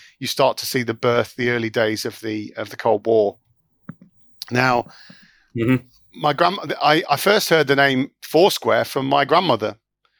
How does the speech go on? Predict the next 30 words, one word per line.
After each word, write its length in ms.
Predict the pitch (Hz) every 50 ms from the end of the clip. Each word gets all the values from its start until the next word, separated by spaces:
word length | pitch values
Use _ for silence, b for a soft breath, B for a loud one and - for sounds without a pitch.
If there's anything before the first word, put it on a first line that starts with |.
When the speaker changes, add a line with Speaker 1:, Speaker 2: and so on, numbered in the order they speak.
| _ _ _ _ _
Speaker 1:
who, 420 | 127 120 120 117 117 117 127 131 -
uh, 140 | 131 123 120
knew 180 | 123 131 123 120
a 80 | 117
little 160 | 117 - 139
bit 160 | 110 120 123 120
about 320 | 107 113 110 104 107 101
the 80 | 117 107
mission 280 | 110 107 - - 147
and 140 | 143 123 117
knew 120 | 117 113
about 260 | 107 107 113 113 104 110
its 180 | 117 - -
name, 300 | 113 101 107 117 127 131
but, 240 | 127 127 - - -
but 100 | - 131
not 160 | 139 147 147
from 140 | - - 143
my 80 | 127 117
grandfather. 760 | 123 127 131 139 131 - 123 107 101 - - 117 120 123 - b b b b b b b b b b
But 100 | - 151
when 120 | 151 175 180
I 100 | 175 180
asked 260 | 185 - - - -
my 140 | 170 147 131
grandfather 600 | 139 131 127 117 - 123 113 110 113 107 110 107
about, 440 | 104 110 107 104 104 - - - - - _ _
about 320 | 131 113 117 110 110 101
his 160 | 110 113 107 120
mission, 480 | 110 101 - - - 98 117 131 131